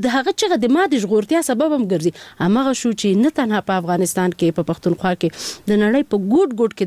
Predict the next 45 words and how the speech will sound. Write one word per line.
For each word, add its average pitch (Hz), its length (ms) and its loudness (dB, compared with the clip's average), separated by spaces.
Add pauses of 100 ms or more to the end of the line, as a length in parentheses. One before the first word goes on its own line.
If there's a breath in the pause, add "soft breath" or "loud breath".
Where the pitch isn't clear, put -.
دغه 196 140 -2
ظلم 190 400 0
احساس 202 520 -2
شو، 185 120 0
ولیدل 196 540 2
شو. 190 140 -2 (340 loud breath)
نن 254 140 2
چې 240 160 -6
په 247 40 0
نړۍ 214 240 2
په - 200 -4
هر 240 120 0
هیواد 220 320 0
کې 202 60 -2
د 175 160 0
منظور 180 320 0
پښتون 214 320 -2
په 202 100 0
حق 220 200 -4
ناره 208 140 0
پورته 196 300 -4
کېږي، 240 280 0 (520 loud breath)
دا 269 240 0
که 240 240 2 (120)
غلط 214 320 0
وای، 226 280 2
دا 233 60 0
که 220 140 -4
صحیح 226 360 2
نه 262 160 2
وای، 254 100 0 (380 loud breath)
څوک 285 240 2
دومره 302 160 4
بیکاره 226 460 0
نه 330 120 6
دي 294 100 0
چې 214 100 -4 (100)
راپورته 196 320 -2
شي، 180 140 -2
د 160 60 0
یو 170 200 0
چا 214 80 2
نه 180 160 0
ننګ 190 180 2
وکړي. 160 240 -2